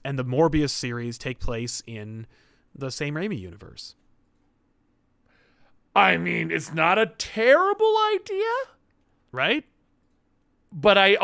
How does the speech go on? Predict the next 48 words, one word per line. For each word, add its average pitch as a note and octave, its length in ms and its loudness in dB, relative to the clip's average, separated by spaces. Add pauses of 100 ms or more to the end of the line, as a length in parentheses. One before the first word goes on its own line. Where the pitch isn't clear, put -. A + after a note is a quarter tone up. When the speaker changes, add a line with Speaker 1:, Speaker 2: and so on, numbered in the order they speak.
(140)
Speaker 2:
I G#3 120 8
don't G3 360 6
trust - 500 0
Sony G3+ 360 2
to C#3+ 100 -4
do C#3+ 400 -2
it B2+ 80 -6 (120)
well. - 380 -18
Speaker 1:
Me D4+ 220 4
either. E4 540 8
Speaker 2:
<laughs> - 160 0
Speaker 1:
Oh, B3 120 8
no. D#3+ 220 4
So, C4+ 340 4
yeah, A3 300 4
and A3 100 2
that's, B3 220 0
that's A#3+ 260 0
exactly E3 720 -2
as F3 120 0
far D#3+ 320 4
as C#3+ 100 -2
I'm C#3 180 0
thinking C#3+ 360 -2
Sony's B2+ 360 -4
capable A#2 480 -4
of G2+ 80 -12
making G#2+ 360 -12
those F#2 160 -12
kind G#2 180 -14
of E2+ 60 -18
decisions. F2+ 440 -14 (640)
I, F3 200 2
I'm G#3+ 180 4
just G#3 140 2
thinking F3+ 320 -2
it's E3 180 -2
very F#3+ 440 0
interesting D#3 680 -6
that, A#2+ 140 -12
like, A#2+ 180 -8
they, A#2 220 -8 (180)
that C#3+ 140 -10
they C#3 100 -4
drew, D3+ 420 2
that F#3+ 160 0
they E3+ 140 2
put A#3 440 4